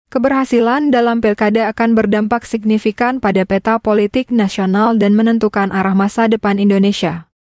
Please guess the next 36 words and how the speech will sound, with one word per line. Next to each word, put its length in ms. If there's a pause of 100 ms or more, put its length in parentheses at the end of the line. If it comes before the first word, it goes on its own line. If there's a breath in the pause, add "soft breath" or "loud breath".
(120)
Golkar 560
butuh 320
dominasi 640
untuk 240
bisa 320
bersiap 400
menyalip 480
P 180
D 60
I 160
P, 160
katakanlah, 640
di 140
pemilu 480
dua 160
ribu 400 (240 soft breath)
dua 240
puluh 260
sembilan 400
mendatang. 640 (280)
Sementara 580
P 220
D 80
I 120
P 160
butuh 320
posisi 440
politik 520
yang 160
signifikan 720
di 60
daerah 500
untuk 320
mempertahankan 760
dominasi 520
politiknya. 840